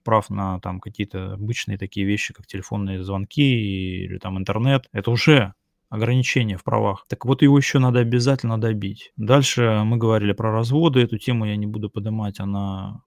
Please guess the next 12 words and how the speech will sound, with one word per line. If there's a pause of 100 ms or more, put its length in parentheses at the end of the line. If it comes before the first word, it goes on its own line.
достаточно
уже
как
бы
объяснена,
где
мужчина
опять-таки
остается
просто
весь,
а,